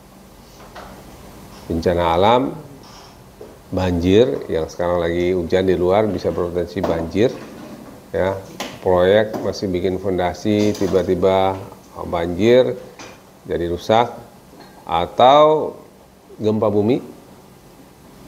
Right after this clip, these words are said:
atau kalau di proyeknya wet risk, yang paling sering terjadi selain banjir adalah tanah longsor, tersapu ombak, kalau bikin jeti, ya.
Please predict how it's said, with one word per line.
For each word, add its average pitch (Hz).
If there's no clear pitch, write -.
atau 127
kalau 113
di 113
proyeknya 110
wet 110
risk, -
yang 101
paling 104
sering 104
terjadi 110
selain 104
banjir 107
adalah 110
tanah 107
longsor, 101
tersapu 107
ombak, 110
kalau 101
bikin 98
jeti, 98
ya. 98